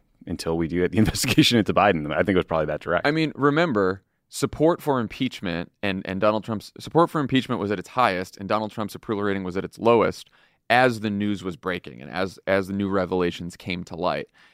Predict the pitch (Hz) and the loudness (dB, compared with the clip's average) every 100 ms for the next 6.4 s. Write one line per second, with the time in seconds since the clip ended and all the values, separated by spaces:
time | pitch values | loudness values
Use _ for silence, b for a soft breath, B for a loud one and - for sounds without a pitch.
0 | b 120 - 160 160 117 123 85 98 98 | b -2 4 6 6 4 -2 -2 -2 2
1 | 107 90 - - 95 95 95 98 92 92 | 4 4 0 -10 -6 -4 0 0 -2 -8
2 | 90 104 92 90 - 92 90 87 98 90 | -10 0 2 2 -2 -6 -6 -8 -8 -10
3 | - 87 95 87 95 107 131 165 92 92 | -10 -14 -8 -4 -2 0 2 2 0 -4
4 | - 95 - b _ 87 87 95 92 92 | -6 -10 -10 b _ -4 -4 -2 -2 -2
5 | - 90 98 87 104 87 98 87 110 107 | 0 0 0 -4 0 0 -2 -6 -4 -4
6 | - 65 - 85 | -6 -18 -18 -16